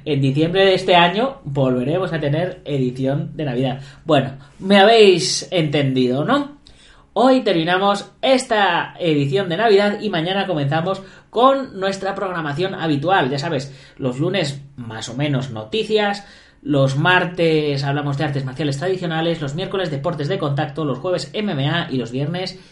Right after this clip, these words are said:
cine marcial. Más o menos. Cuando me lo, porque me lo salto cuando, <laughs> cuando me apetece. Que para eso es mi programa, ¿no? Bien. Hoy es lunes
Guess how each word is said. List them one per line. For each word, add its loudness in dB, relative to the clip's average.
cine -2
marcial. -4
Más -4
o -2
menos. -12
Cuando -4
me -2
lo, 0
porque -4
me -2
lo 0
salto -2
cuando, 0
<laughs> -20
cuando -2
me -2
apetece. -10
Que 0
para 6
eso 2
es 0
mi -2
programa, -2
¿no? 0
Bien. 4
Hoy 8
es 4
lunes 0